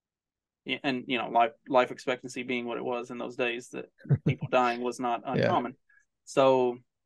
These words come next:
Speaker 1: the, the father would pass away,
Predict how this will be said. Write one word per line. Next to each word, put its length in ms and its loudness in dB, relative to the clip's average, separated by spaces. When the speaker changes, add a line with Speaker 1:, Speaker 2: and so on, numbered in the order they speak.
Speaker 1:
the, 560 2
the 160 -4
father 600 6
would 520 -4
pass 300 4
away, 540 -4